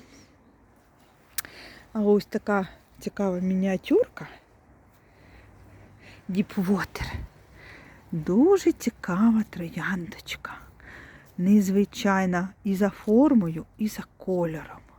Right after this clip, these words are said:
Вона влітку чомусь не хотіла дуже сильно цвісти, ну, я думаю, тут їй багато було тіні.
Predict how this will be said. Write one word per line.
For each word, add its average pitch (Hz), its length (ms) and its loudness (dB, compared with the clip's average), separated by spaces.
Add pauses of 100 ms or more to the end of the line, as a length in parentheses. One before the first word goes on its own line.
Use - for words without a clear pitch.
(1600)
Вона 226 420 6
влітку 202 560 0 (280)
чомусь 220 340 2
не 220 80 4
хотіла 180 600 2
дуже 170 300 -6
сильно 190 380 0
цвісти, 220 460 0
ну, 247 100 8
я 180 60 0
думаю, 180 280 0
тут - 220 -10
їй 196 80 -4
багато 180 380 -2
було 180 280 0
тіні. 208 460 2